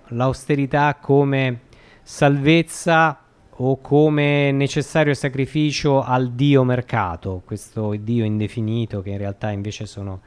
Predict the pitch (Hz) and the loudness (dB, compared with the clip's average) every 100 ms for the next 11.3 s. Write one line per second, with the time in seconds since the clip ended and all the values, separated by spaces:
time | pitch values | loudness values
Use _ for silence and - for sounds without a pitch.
0 | _ _ _ - - - 127 - 127 139 | _ _ _ -20 -16 -6 -4 -4 -4 0
1 | 135 120 110 117 104 127 120 110 113 120 | 0 0 -4 -8 -8 -8 -4 -4 -6 -8
2 | 104 107 101 113 95 82 - 110 - - | -8 -8 -8 -8 -8 -10 -10 -10 -12 -20
3 | - - - - - - 220 240 226 233 | -20 -20 -20 -20 -18 -2 0 2 2 2
4 | 233 233 240 247 247 - - - - 131 | 0 0 4 4 4 0 -18 -20 -18 -16
5 | - 127 - 160 - 123 127 127 131 156 | -12 -12 -8 -6 -4 -2 -2 -2 -2 -2
6 | 139 131 180 120 127 120 120 - 160 151 | -4 -2 -2 -2 -4 -4 -2 0 2 2
7 | 131 123 113 - - 135 127 123 135 - | 0 0 -2 -10 -10 -6 -4 -2 -2 -2
8 | 135 139 180 - 131 123 - 170 123 - | 0 2 0 -2 -4 -4 -2 0 -2 -4
9 | 107 104 - 113 120 113 - 107 135 139 | -6 -8 -6 -6 -4 -6 -6 -2 0 0
10 | 98 107 107 117 165 165 113 110 110 107 | 0 -6 -4 -2 -2 -4 -6 -6 -2 -2
11 | 104 98 110 | -2 -4 -8